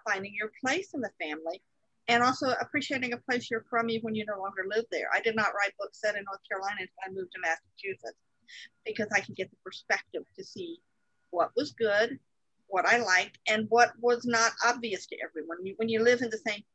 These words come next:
when, for me at least, when I lived in the same place for all that year, I didn't know what I, I didn't know what was special about it. I mean, everyone I knew knew the same kinds of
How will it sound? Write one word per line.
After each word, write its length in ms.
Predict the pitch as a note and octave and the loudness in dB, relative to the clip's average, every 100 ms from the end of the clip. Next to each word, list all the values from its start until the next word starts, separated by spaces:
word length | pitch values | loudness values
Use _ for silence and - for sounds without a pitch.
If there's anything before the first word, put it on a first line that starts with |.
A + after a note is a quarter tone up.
| _ | _
when, 120 | F#3+ F3+ | -10 -8
for 80 | G3 | -4
me 180 | A3 G#3+ | 0 0
at 80 | |
least, 220 | D#3 F3+ F#3+ | 0 -4 -2
when 80 | |
I 80 | F3+ | -2
lived 140 | F#3+ G3 | -2 -8
in 40 | |
the 180 | - F#3+ | -8 -8
same 120 | F#3 - | -6 -6
place 220 | F3+ - | -6 -6
for 100 | D3+ | -4
all 140 | F3 F3 | -4 0
that 160 | E3+ - | -2 -2
year, 300 | F#4+ - - _ - - _ - | -10 -8 -10 _ -20 -20 _ -4
I 60 | G3+ | 0
didn't 240 | A3 G3+ | 0 0
know 100 | G3+ | -2
what 180 | F#3+ F#3 | 0 2
I, 200 | F3+ F3 _ | 0 -2 _
I 20 | G3 | -2
didn't 180 | B3 | 0
know 60 | A#3+ | 0
what 140 | A#3+ | -2
was 120 | - - | -4 -6
special 400 | - G3 B3 B3 | -4 -4 -6 -6
about 260 | C4 C4 F4+ | -2 -2 -6
it. 140 | F4+ _ _ _ _ _ _ _ _ | -12 _ _ _ _ _ _ _ _
I 80 | G3+ | -6
mean, 160 | F#3 - | -6 -4
everyone 500 | G#3+ D#4+ C4+ E3 E3 _ _ - | -2 -2 -2 -4 -8 _ _ -4
I 80 | F3+ | -4
knew 280 | E3+ D#3+ D#3 _ - | -4 -6 -8 _ -8
knew 160 | F#3+ | -8
the 80 | F3 | -8
same 300 | - F#3+ G3+ - - | -8 -6 -6 -10 -4
kinds 220 | G#3 | -4
of 80 | A3+ | -4